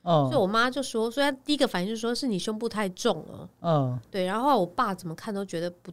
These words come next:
Speaker 2: 对。
Speaker 1: 怪怪的，就
Speaker 2: 对，就，
Speaker 1: 要检查。
Speaker 2: 就说：“不行，你给我，我们去医院。”
Speaker 1: 嗯。
Speaker 2: 我们就去检查。一开始医生是判断是僵直性肌-，呃，僵直性关节炎，所以因为那时候我的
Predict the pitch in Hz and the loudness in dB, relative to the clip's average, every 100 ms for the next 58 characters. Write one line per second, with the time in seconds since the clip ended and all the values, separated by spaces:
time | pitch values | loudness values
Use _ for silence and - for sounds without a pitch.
0 | - 240 165 196 165 175 151 131 131 190 | -6 -4 -2 0 0 2 2 0 0 -2
1 | 165 170 226 - 196 190 160 143 - 139 | -2 -4 -4 -4 -2 0 0 0 -2 -2
2 | 170 175 180 175 - _ _ 190 180 175 | -4 -2 -2 -4 -10 _ _ -12 -8 -8
3 | 202 185 180 175 175 202 202 180 147 135 | -6 -6 -4 -6 -8 -2 4 6 6 2
4 | 220 220 208 165 175 180 220 214 _ _ | -2 -4 -6 -8 -10 -14 -18 -20 _ _
5 | _ _ _ _ _ _ _ - - 277 | _ _ _ _ _ _ _ -14 2 2
6 | - 220 220 220 185 156 214 - _ _ | 4 4 4 0 -6 -10 -12 -20 _ _
7 | _ 226 214 214 214 220 214 220 220 190 | _ -10 -4 -2 -2 -2 -6 -6 -6 -4
8 | 196 185 180 190 175 170 165 _ _ 202 | -2 -4 -6 -6 -6 -6 -10 _ _ -6
9 | 214 214 165 165 196 180 185 - _ _ | -6 -6 -8 -6 -6 -6 -8 -16 _ _
10 | 185 175 190 185 - - 254 269 262 180 | -14 -10 -8 -10 -14 -4 0 0 -2 -4
11 | 214 185 180 170 170 147 156 113 - - | -4 -4 -2 -4 -6 -10 -10 -12 -14 -8
12 | 240 311 349 339 277 202 180 175 | -4 0 4 4 4 2 0 -4